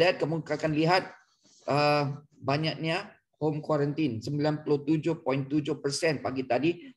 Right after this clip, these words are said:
oh, ialah kes-kes stage satu dan dua, home quarantine saja, tidak perlu di hospital.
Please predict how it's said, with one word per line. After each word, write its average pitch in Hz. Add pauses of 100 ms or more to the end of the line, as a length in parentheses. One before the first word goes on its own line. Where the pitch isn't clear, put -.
(120)
oh, - (240)
ialah 131
kes-kes 131
stage 135
satu 123
dan 127
dua, 117
home 156
quarantine 131
saja, 104 (320)
tidak 127
perlu 123
di 117
hospital. 110